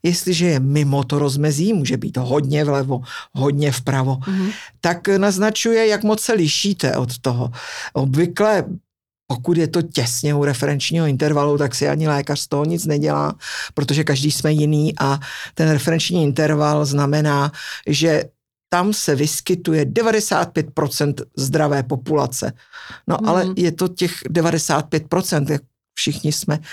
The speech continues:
Speaker 2: Mhm.
Speaker 1: individuality, takže to tak může být. Spíš jde, vždycky jde u těch testů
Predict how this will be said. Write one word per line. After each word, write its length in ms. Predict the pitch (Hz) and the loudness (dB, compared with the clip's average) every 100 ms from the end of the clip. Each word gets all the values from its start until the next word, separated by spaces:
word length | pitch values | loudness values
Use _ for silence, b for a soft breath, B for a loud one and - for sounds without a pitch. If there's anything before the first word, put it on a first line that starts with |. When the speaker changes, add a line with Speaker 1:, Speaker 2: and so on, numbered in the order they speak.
| B 214 | B -2
Speaker 2:
Mhm. 100 | 202 | 2
Speaker 1:
individuality, 840 | 170 156 156 151 147 160 160 254 | 4 4 4 4 4 2 0 -2
takže 380 | 262 135 139 143 143 B B - | 0 0 2 0 -2 B B -4
to 100 | 160 | -2
tak 260 | 156 135 160 | 0 0 0
může 300 | 160 151 147 | 2 2 2
být. 260 | 165 175 | 2 0
Spíš 360 | - - 254 196 | -4 -2 -2 0
jde, 180 | 175 - | 2 2
vždycky 600 | 214 151 147 254 - 311 | 2 0 0 0 0 0
jde 100 | 294 | 0
u 80 | 220 | 0
těch 200 | 208 294 | -2 -2
testů 500 | - 208 - 208 - | -2 -2 0 0 0